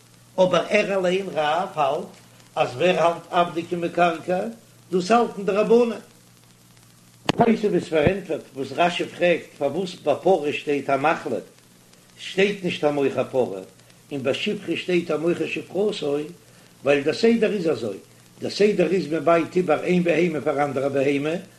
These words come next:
אין דער שפחה פארקויפט מען מיט געלט. אבער איך קען נישט זאגן, וואס זאגן, וואס רש"י זאגט. ער קען נישט זאגן, א מוחה פרה ביי ירדן, ווייל אין פרה נישט בכסף.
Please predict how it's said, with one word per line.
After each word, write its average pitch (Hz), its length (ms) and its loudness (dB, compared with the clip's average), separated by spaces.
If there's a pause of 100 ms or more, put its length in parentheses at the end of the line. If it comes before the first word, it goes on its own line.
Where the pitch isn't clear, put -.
(260)
אין 151 100 -6
דער 175 100 2
שפחה 196 380 0
פארקויפט 196 580 0
מען 175 100 -2
מיט 165 160 -2
געלט. 143 200 2 (640)
אבער 127 160 0
איך - 120 -10
קען 233 140 4
נישט 185 160 2
זאגן, 185 440 -2
וואס 165 120 -6
זאגן, 180 200 -4
וואס 156 160 0
רש"י 170 280 -4
זאגט. - 340 -2 (1040)
ער 143 200 2
קען 208 240 0
נישט 151 160 0
זאגן, 185 180 -2
א 175 80 2
מוחה 175 300 4
פרה 185 280 0
ביי 160 140 0
ירדן, 170 320 4
ווייל 143 260 0
אין 151 140 4
פרה 175 280 0
נישט 175 440 -4
בכסף. 147 440 0